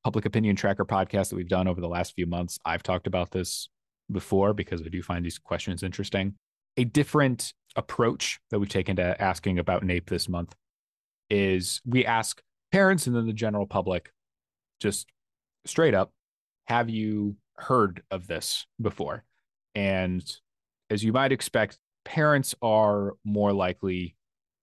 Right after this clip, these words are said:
to have heard of naep than the general public. You know, they're involved in the education system. That said, they are essentially about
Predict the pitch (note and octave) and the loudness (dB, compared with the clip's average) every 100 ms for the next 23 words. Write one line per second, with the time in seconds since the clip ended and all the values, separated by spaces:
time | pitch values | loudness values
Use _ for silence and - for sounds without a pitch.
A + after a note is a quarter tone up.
0 | - G2 E2+ - E2 D#2+ D#2+ E2+ E2 - | -4 -2 -2 -2 -2 -2 -2 0 -2 -4
1 | - - F#2 E2 D#2+ F2 F2+ D#2+ D#2 C3+ | -14 -2 -2 0 -4 -6 -6 -6 -2 -2
2 | B2+ A2 G#2 - _ _ - E2+ D#2+ - | 2 2 0 -10 _ _ -10 -8 -10 -8
3 | E2 D#2+ - - - - F#2 F2+ F2 F2 | -8 -6 -6 -6 -8 -6 -4 -2 -2 -4
4 | - - F2 F2+ F2+ F2+ - F#2+ F#2 - | -6 -6 -6 -6 -6 -6 -4 -4 -4 -6
5 | _ _ _ _ _ _ G#2+ D#3+ - - | _ _ _ _ _ _ -2 -2 0 2
6 | F3 A#2+ G2+ F#2 _ _ B2+ B2 A#2+ A#2+ | 4 4 0 -4 _ _ 2 4 4 4
7 | - A#2+ A2 E3+ F3+ D#3+ C#3+ A#2+ G#2 A2+ | 0 -4 -2 -2 -2 -2 -2 0 0 0